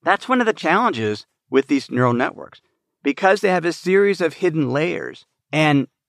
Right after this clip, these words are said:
it's essentially based on the weightings of these connections of the different nodes and neurons. It can't explain how it came up with the answer. But the systems seem to work.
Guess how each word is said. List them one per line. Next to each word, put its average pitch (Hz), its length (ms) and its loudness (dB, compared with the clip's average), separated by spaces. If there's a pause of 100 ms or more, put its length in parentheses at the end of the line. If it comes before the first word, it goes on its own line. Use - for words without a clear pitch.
(120)
it's 139 180 -4
essentially 180 420 -2
based 170 440 0
on 160 100 2
the 143 100 2
weightings 143 680 0
of 120 100 0
these 127 180 -4
connections 120 640 -2
of 104 80 -6
the 107 100 -2
different 135 360 -4
nodes 135 400 2
and 113 160 0
neurons. 127 500 -4 (720)
It 143 180 -2
can't 180 460 0
explain 202 500 -2
how 185 300 -2
it 190 100 -6
came 160 240 0
up 147 140 -2
with 143 100 -10
the 120 200 -2
answer. - 460 -12 (560)
But 165 140 0
the 185 100 2
systems 208 460 0
seem 202 200 4
to 170 100 0
work. - 640 -2